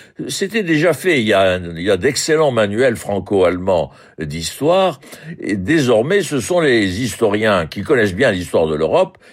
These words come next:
qui doivent expliquer l'histoire européenne. Autrement dit, l'histoire de l'Européenne, l'histoire de l'Europe doit devenir un élément essentiel de la formation, comme l'histoire française est un élément essentiel de la formation des Français.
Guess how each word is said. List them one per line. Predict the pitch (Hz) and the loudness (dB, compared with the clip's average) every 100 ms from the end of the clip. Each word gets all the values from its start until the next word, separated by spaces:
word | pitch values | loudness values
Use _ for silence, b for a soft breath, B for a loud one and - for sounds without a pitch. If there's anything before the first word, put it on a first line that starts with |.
| b | b
qui | - 101 | -12 -2
doivent | 123 131 | 0 2
expliquer | 147 139 - 123 101 170 190 208 - B B 139 | 2 0 -4 -6 -4 0 2 2 -4 B B -6
l'histoire | 113 113 147 165 135 | -2 0 2 2 4
européenne. | 117 110 92 104 85 | 4 2 2 0 0
Autrement | 76 85 92 107 | -2 -6 -4 -4
dit, | 156 | -2
l'histoire | 143 131 160 131 | -2 -2 2 2
de | 107 | 4
l'Européenne, | 95 87 - 117 180 - | 4 2 2 2 2 0
l'histoire | 135 127 165 120 | -2 -2 2 2
de | 98 | 4
l'Europe | 92 190 190 | 2 2 2
doit | 156 160 | 2 2
devenir | 135 120 117 196 220 175 - B B B | 2 0 -2 -2 -2 -2 -6 B B B
un | 120 | -2
élément | 120 139 139 143 | 2 2 2 2
essentiel | 120 - 110 101 - 127 | 2 0 -4 -2 0 2
de | |
la | 98 87 | 2 2
formation, | 98 80 82 78 - 196 196 B B B | 0 -2 -2 -4 -2 -2 -2 B B B
comme | - 160 | 0 2
l'histoire | 139 131 - 123 104 | 2 0 2 2 2
française | - 87 87 - 170 190 135 | -2 -6 -4 0 2 2 0
est | 117 113 | 0 -2
un | 107 | -2
élément | 104 95 95 95 | -2 -4 -4 -2
essentiel | 92 - 82 - 170 180 B B B | -2 -4 -6 -2 -2 -2 B B B
de | 104 | 0
la | 117 | 2
formation | - 104 104 98 180 | 2 0 0 0 0
des | 147 113 | 0 -2
Français. | 104 98 - - | -2 -6 -6 -10